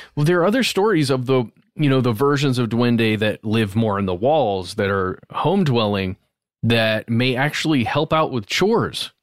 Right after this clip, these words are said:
when everybody goes to sleep and the house is quiet. They may actually help out and do things,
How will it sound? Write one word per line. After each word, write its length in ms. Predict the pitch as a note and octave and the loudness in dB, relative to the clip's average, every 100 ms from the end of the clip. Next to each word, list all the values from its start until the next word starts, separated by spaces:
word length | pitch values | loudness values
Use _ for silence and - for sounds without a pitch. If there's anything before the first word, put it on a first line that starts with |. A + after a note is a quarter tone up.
| _ - | _ -2
when 260 | B2 B2 A#2 | 2 4 2
everybody 420 | C#3 C#3+ D3 C3+ | 2 0 0 2
goes 260 | C3+ C3+ | 2 0
to 100 | - | -2
sleep 440 | B2 - B2+ E3+ F#3+ | -4 -2 0 0 -2
and 120 | G#2 | -2
the 60 | G2 | 0
house 280 | A#2 A#2 | 0 0
is 100 | A2 | -2
quiet. 500 | - B2 A2+ C#3 D3+ _ _ _ - | -2 0 2 0 -2 _ _ _ -2
They 140 | F#3+ | 0
may 180 | G3+ G3 | 2 0
actually 540 | E3+ - C#3+ A#2+ - _ _ | -2 -2 -2 -2 -4 _ _
help 200 | A#2+ B2+ F3 | -2 0 0
out 240 | G#3+ E3+ | 0 -2
and 160 | G2+ F#2+ | -4 0
do 180 | A3 | 0
things, 500 | C#4 G#2+ D2+ B2+ - | 0 -4 -6 -10 -12